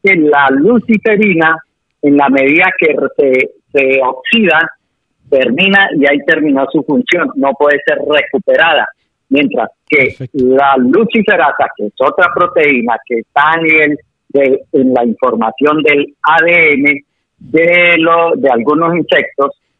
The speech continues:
Speaker 1: y esto, ella es, eh,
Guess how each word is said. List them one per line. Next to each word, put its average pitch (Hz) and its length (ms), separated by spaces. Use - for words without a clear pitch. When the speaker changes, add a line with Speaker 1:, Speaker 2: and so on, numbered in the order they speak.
Speaker 1:
y 165 380
esto, 139 920
ella 165 300
es, 165 140
eh, 165 260